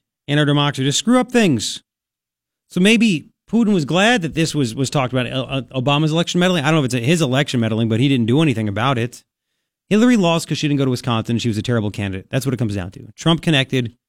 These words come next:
That's it. Bada bing, bye-bye. Anyway, uh, it says here,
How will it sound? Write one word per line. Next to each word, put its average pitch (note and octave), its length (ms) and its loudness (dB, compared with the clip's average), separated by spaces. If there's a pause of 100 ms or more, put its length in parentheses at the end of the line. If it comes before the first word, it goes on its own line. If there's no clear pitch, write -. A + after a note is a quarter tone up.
(180)
That's D#3 260 2
it. D3 340 0
Bada D3+ 220 2
bing, C#3+ 300 2
bye-bye. A2 440 -2 (440)
Anyway, D3+ 360 2 (640)
uh, C3+ 340 0
it D#3+ 200 0
says G3 240 0
here, A#2 440 -2